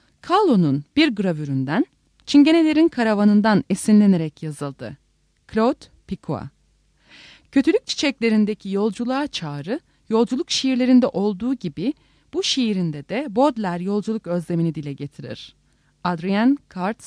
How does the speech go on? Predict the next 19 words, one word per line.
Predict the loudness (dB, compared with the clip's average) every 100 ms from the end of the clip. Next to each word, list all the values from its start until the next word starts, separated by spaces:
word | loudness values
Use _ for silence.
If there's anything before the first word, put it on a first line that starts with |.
| -12
C. | -10 -10 -12 _
Hamel. | -2 0 -2 -6 -16 _ _ _ _ _ _ _ _
Kibele, | -4 0 -2 -4 -10 _ _ _ _
severim | -4 -2 2 2
çıplak | 2 -4 -6 -6 -6
çağların | -6 -6 -4 -4 0
anısını | 0 0 -2 -6
şiiriyle | -4 -6 -6 -6 -6 -8 -10 _
ilgili | -8 -6 -4 0 2
nota | 2 -4 -12
bakın. | -14 -14 -14 -16 _ _ _ _ _ _ _ _ _ _ _ _ _ _ _ _ _ _ _ _
Don | 2 4 4
Juan | 4 4 4
cehennemlerde. | 2 2 4 6 6 2 0 -4 -6 -10 -12 -16 _ _ _ _
Charon. | -4 -2 -2 -4 -8 _ _ _ _ -20 _
Yunan | 6 8 8 4 -2
ve | -2
Roma | 2 4 4
mitolojisinde | 2 -4 -10 -12 -10 -12 -6 -6 -6 -8